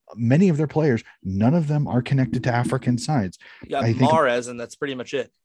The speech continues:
Speaker 1: And yep, and that's it. And I'm not, and I'm not sure if he, even taking him out, they've still got so many weapons still there on the bench. I mean, when you've still got Phil Foden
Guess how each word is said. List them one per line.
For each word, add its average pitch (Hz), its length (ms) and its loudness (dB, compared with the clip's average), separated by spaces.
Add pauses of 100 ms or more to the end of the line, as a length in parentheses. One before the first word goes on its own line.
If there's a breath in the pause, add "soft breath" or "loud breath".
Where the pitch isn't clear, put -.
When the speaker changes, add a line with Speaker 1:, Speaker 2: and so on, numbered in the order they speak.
(140)
Speaker 1:
And 127 120 4
yep, 123 200 4
and 113 140 2
that's 110 220 0
it. 151 200 0
And 113 200 2
I'm 123 160 6
not, 120 180 4
and 120 180 4
I'm 123 300 4
not 123 220 2
sure 143 200 2
if 113 100 -2
he, 139 380 -4 (280 loud breath)
even 151 280 2
taking 123 360 0
him 143 200 2
out, 113 260 2 (360 soft breath)
they've 107 160 0
still 139 300 2
got 120 180 2
so 160 300 0
many 135 160 4
weapons 107 420 0
still 113 180 -4
there 107 180 0
on 104 100 0
the 98 80 -4
bench. 117 280 0
I 107 40 -6
mean, 113 120 4
when 113 120 4
you've 127 160 2
still 131 200 0
got 113 220 -4
Phil 156 220 2
Foden 123 400 2